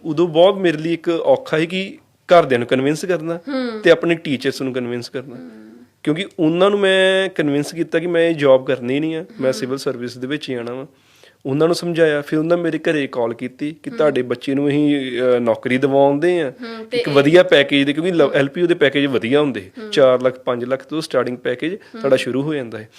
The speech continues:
Speaker 2: ਹੂੰ।
Speaker 1: ਕਿ ਤੁਹਾਡਾ ਬੱਚਾ ਕਹਿੰਦਾ ਕਿ "ਮੈਂ ਜੌਬ ਹੀ ਨਹੀਂ ਲੈਣੀ।"
Speaker 2: ਹੂੰ।
Speaker 1: ਫਿਰ ਘਰਦਿਆਂ ਨੂੰ ਕਨਵਿੰਸ ਕੀਤਾ, ਉਹਨਾਂ ਨੂੰ ਫਿਰ ਮੈਂ ਆਪਣਾ ਪਲੇਸਮੈਂਟ ਦੇ ਵਿੱਚੋਂ,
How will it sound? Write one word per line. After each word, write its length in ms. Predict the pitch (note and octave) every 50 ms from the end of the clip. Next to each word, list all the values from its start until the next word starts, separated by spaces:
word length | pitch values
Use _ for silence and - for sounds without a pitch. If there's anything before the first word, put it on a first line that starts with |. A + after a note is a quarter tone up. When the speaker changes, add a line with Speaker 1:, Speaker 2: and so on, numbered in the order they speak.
| - - - -
Speaker 2:
ਹੂੰ। 80 | -
Speaker 1:
ਕਿ 360 | - D#3+ D3 D3+ D#3+ E3 E3+ F3
ਤੁਹਾਡਾ 280 | F3+ E3+ D#3+ D3 C#3
ਬੱਚਾ 320 | C3+ A#2+ A#2+ - - C3 B2+
ਕਹਿੰਦਾ 380 | B2 B2+ C3 C3 C#3+ D3 D3
ਕਿ 340 | C#3+ D3 D#3 C#3+ C3+ C3+ C3
"ਮੈਂ 360 | B2+ B2 B2+ A#2+ A2+ A2 G#2+
ਜੌਬ 300 | G2+ G2 A2 G2 F2+ F2
ਹੀ 60 | G#2+ A2+
ਨਹੀਂ 100 | C#3 D3
ਲੈਣੀ।" 240 | D#3 D3 C3 C3 - _ - A#3+
Speaker 2:
ਹੂੰ। 200 | A3 G#3+ - - G#3 - - G3+ -
Speaker 1:
ਫਿਰ 140 | - D3 C#3
ਘਰਦਿਆਂ 460 | C#3 - D3+ D3 C#3+ C3 B2+ B2+ B2
ਨੂੰ 100 | B2 B2
ਕਨਵਿੰਸ 460 | A#2 C3 B2 B2 B2+ C3 C3 B2+ -
ਕੀਤਾ, 580 | C3+ - B2+ B2 B2 - - B2 B2 B2 B2 A#2+
ਉਹਨਾਂ 280 | A#2+ A#2+ A#2 A#2 C3 C3+
ਨੂੰ 120 | C3+ B2+
ਫਿਰ 240 | B2+ - C3 B2+ B2+
ਮੈਂ 220 | B2+ B2+ C3+ C3
ਆਪਣਾ 200 | B2+ B2+ B2+ B2+
ਪਲੇਸਮੈਂਟ 500 | A#2+ - B2 B2 A#2 A#2+ - A#2+ A#2 A2+
ਦੇ 100 | A#2 B2
ਵਿੱਚੋਂ, 540 | B2+ C3+ C3 - B2 A#2+ A#2 A#2 A#2 - -